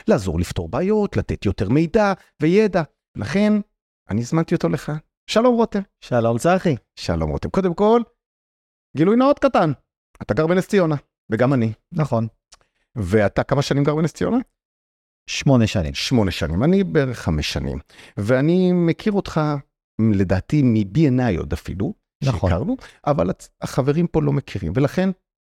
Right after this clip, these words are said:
Speaker 1: קצת עליך. אחד, בן כמה אתה? מה הרקע? מה הידע?
Speaker 2: אז אני רותם דוידסון, בן ארבעים ושלוש. אני הבעלים של חברת דוידסון פתרונות פיננסיים בע"מ. אנחנו, יש לנו סניף בראשון לציון,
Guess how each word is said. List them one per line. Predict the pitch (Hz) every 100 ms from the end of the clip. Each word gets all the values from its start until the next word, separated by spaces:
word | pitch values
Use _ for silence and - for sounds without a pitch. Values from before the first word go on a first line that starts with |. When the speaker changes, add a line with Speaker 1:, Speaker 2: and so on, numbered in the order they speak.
| -
Speaker 1:
קצת | - 226
עליך. | 214 175 - 143 _ _ _ _ -
אחד, | 139 90
בן | 87
כמה | 139 175
אתה? | 160 - 131 127 _ _
מה | 98
הרקע? | 82 90 151 - 127 131 -
מה | 85
הידע? | 82 117 151 151 143 _ _ _ _ _
Speaker 2:
אז | 123 143
אני | 160
רותם | 139 127 113
דוידסון, | 110 101 - 95 90 _ _ _ 117
בן | 135
ארבעים | 127 117 117
ושלוש. | 107 - 104 104 - - _ _ _ -
אני | 120
הבעלים | 123 127 135
של | - 131
חברת | 127 117
דוידסון | 120 117 - 113
פתרונות | - - 104 104
פיננסיים | 98 95 - 92
בע"מ. | 90 113 120 113 120
אנחנו, | 95 -
יש | 92 101
לנו | 92
סניף | - 98 90
בראשון | 92 87 87 90 - 95
לציון, | 87 - 107 123 123